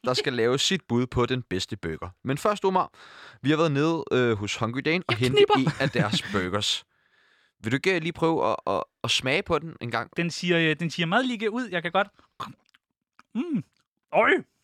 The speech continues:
Speaker 2: Mm, den smager. Mm.
Speaker 1: Hva-,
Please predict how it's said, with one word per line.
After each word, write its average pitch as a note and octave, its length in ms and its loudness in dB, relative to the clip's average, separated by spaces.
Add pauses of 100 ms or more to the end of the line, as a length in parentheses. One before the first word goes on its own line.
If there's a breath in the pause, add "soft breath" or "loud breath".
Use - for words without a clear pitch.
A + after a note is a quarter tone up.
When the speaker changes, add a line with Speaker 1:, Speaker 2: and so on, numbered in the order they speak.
(460)
Speaker 2:
Mm, F#3 200 2
den F#3+ 140 2
smager. G3+ 280 4 (400)
Mm. A3+ 200 0 (680)
Speaker 1:
Hva-, G#2+ 200 0